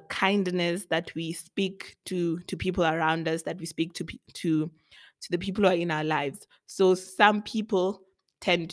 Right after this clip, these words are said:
to value and cherish these words, like, uh,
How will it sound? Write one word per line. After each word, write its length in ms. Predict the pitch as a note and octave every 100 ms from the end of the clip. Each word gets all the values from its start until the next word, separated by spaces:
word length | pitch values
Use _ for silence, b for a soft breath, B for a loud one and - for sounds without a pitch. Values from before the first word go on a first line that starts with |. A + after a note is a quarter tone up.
| -
to 420 | F#3 E3+ D#3 - -
value 520 | G#3 E3+ E3+ F3 F3
and 220 | - D#3+ D#3+
cherish 460 | - F3 E3+ E3
these 240 | - E3 D3+
words, 480 | D3+ D3+ D#3+ - - _ _ _ _ _ _ _ _ _
like, 360 | F3 E3 - - _
uh, 100 | -